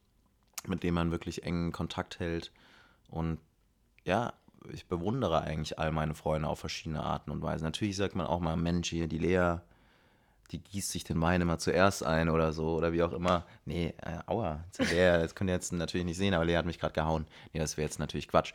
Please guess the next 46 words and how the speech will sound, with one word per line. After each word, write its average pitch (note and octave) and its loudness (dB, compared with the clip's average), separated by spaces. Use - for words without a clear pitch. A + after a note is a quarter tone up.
Aber - -6
natürlich F#2 2
sagt F2+ 0
man E2 0
auch D2+ 0
mal, E2 0
"Mensch, E2+ 0
da D2+ 4
und E2+ 0
da, E2 4
das E2 -2
finde - -8
ich F2 -2
irgendwie D2+ -4
ein D2+ -4
bisschen D#2+ -4
blöd" G#2+ 4
oder F2+ 4
so. F#2+ 0
Das E2 -2
ist - -4
auch F2+ 2
ganz D#2+ -2
normal. D#2 -2
Aber D#2+ -2
letzten - 0
Endes, G2 -2
die - -10
meisten F#2+ 0
meiner F2 2
Freunde G2 0
bewundere F#2+ -2
ich E2 -6
auf - -6
irgendeine D#2 -2
Art D2+ -2
und D#2+ -8
Weise. D#2 0
Und D#2+ -2
das D#2+ -4
sind D#2+ -8
Menschen, E2 -4
von F#2+ -4
denen F#2+ -2
ich F#2 -6
das, - -8